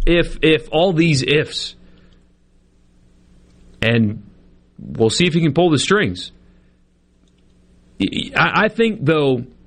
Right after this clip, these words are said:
whatever they release, I, I still believe, you were out when Haydad and I talked about this in detail. I, I think that it, it cannot be,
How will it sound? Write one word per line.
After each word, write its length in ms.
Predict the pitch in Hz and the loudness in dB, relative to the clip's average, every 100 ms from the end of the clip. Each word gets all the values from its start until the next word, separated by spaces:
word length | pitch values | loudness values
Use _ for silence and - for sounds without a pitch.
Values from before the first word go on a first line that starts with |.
| - _ _ _ _ - | -20 _ _ _ _ -12
whatever 520 | 127 147 170 214 254 | 0 2 4 2 0
they 160 | 220 202 | 2 0
release, 560 | 175 160 170 165 - - | 0 2 2 2 -2 -2
I, 220 | 151 139 | 0 0
I 20 | |
still 280 | 143 - 185 | 0 0 2
believe, 280 | 156 147 127 | 4 2 4
you 120 | 214 | 2
were 120 | 185 | 4
out 160 | 156 143 | 2 0
when 140 | 131 | 0
Haydad 220 | 135 135 | 0 2
and 120 | 113 | 0
I 60 | 110 | 0
talked 240 | 110 113 | 0 0
about 160 | 113 104 | 0 0
this 180 | 104 110 | 0 -2
in 80 | 98 | -2
detail. 340 | 107 101 92 - | -2 0 -2 -2
I, 220 | 101 139 | -2 -2
I 20 | |
think 260 | 156 190 175 | 0 0 2
that 140 | 151 | 0
it, 240 | 139 127 | 0 -2
it 220 | 160 151 - | 0 -2 -2
cannot 600 | - 196 190 175 - 135 | 0 2 2 0 -2 0
be, 480 | 139 131 127 120 | 2 2 0 -2